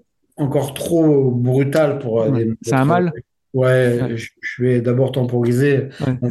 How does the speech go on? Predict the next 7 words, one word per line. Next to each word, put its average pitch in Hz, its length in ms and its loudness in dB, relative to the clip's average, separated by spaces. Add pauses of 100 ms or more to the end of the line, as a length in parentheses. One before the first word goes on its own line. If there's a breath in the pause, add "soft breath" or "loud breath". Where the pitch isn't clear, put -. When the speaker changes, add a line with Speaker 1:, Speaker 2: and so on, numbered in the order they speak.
Speaker 1:
verra 131 200 0
s'il 127 240 -2
aime 120 120 0
ça 123 160 -2
plus 107 160 -8
tard. 120 220 -2 (1000 loud breath)
Speaker 2:
Ouais, 143 120 2